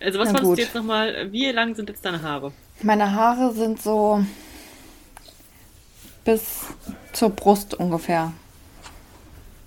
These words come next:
Speaker 1: Mhm. So lang
Speaker 2: Bis
Speaker 1: wie meine?
Speaker 2: bis zur Achsel, du. <laughs>
Speaker 1: Achsel, Achsel und Brust ist ja wohl nicht das Gleiche.
Speaker 2: Naja, wo die Brust anfängt, schon.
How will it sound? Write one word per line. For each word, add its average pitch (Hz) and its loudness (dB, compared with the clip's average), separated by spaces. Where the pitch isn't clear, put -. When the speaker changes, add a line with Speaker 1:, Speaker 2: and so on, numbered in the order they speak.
Speaker 1:
Mhm. 180 -4
So 165 -10
lang 147 -2
Speaker 2:
Bis 185 4
Speaker 1:
wie 131 -4
meine? 165 -6
Speaker 2:
bis 262 0
zur - 2
Achsel, 160 0
du. 160 -8
<laughs> 311 8
Speaker 1:
Achsel, 294 6
Achsel 311 6
und 247 2
Brust - 2
ist 262 -2
ja 247 6
wohl 214 10
nicht 311 4
das 302 6
Gleiche. 226 2
Speaker 2:
Naja, 196 4
wo 196 0
die 190 -2
Brust - -6
anfängt, 285 4
schon. 240 4